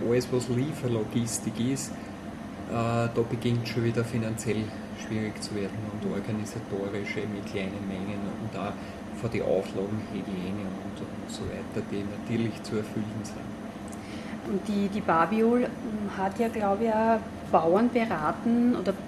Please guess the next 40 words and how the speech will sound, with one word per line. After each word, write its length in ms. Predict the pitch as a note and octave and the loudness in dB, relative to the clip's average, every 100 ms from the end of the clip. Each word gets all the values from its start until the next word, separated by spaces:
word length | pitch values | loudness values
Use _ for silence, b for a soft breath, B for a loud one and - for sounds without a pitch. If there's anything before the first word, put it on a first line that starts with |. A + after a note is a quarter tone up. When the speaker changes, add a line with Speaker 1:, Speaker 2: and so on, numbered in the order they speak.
| - | -2
Speaker 2:
beratet 520 | G3+ D#3 D3+ - A3 | 0 0 -2 -2 -2
noch, 160 | G#3+ G#3+ | -2 0
wenn 140 | G#3+ | 0
sie 100 | A3 | 2
umsteigen 600 | G3 G#3+ A3+ F#3 E3+ F3+ F3+ | 2 2 0 0 4 4 4
wollen 180 | E3+ F3 | 4 4
von 180 | F#3 | 2
konventionell 760 | F#3 F#3+ F#3 F3+ F3+ F3+ E3+ E3+ | 2 4 6 4 4 2 4 2
auf 140 | E3+ - F3 | 0 -4 -4
Bio. 240 | E3 F3 F3 | -2 0 0
Ist 180 | - | 0
das 160 | F#3+ - | -4 -2
so 100 | G#3 | 0
richtig? 440 | G3+ F#3+ - C4+ D4 - - - - - | 0 0 -2 -4 -4 -6 -8 -8 -4 4
Speaker 1:
Das 180 | C3 C3+ | 4 6
ist 200 | B2+ B2 | 2 4
richtig. 540 | A#2 B2+ - - C3+ - - | 4 2 0 0 0 0 -2
Das 200 | A#2 A2+ | 2 2
ist 160 | A#2+ A2+ | 2 2
natürlich 380 | A#2+ A#2 A2+ A#2 - | 0 0 0 -2 -4
der 60 | |
Schwerpunkt 560 | A2+ G#2+ F2 - A#2 - | -2 0 0 2 0 2
dieser 220 | A#2 B2 | 0 0
Beratung, 580 | - A2 G2+ - - A#2+ A2+ | 0 0 0 -2 0 0 0
rennt 240 | G2+ G#2+ | 0 0
über 200 | A#2 A2+ G#2 | 0 0 -2
Bio 180 | A2 G#2 - | -2 -2 -2
Austria, 380 | G2+ - B2 B2 A2 | -4 -4 2 8 10
Speaker 2:
Mhm. 100 | B2 | 10
Speaker 1:
aber 160 | G#2+ G#2+ | 8 4
es 180 | G#2 - | 2 -2
gibt 160 | A#2 - - | -4 -6 -6
bei 60 | G#2+ G#2+ | -6 -6
uns 200 | - - | -6 -4
zum 100 | G#2 | -4
Beispiel 320 | F#2+ - G#2+ G#2 | -4 -6 -6 -2
Umstellungskurse 1120 | A#2 - A2+ A#2 A2 - - A#2 A2+ G#2+ A#2 A2+ B B B B B - - | 0 0 0 0 0 -4 -2 0 0 0 0 0 B B B B B -6 -4
und 120 | A#2 | -2
ich 60 | |
habe 100 | A#2 | -2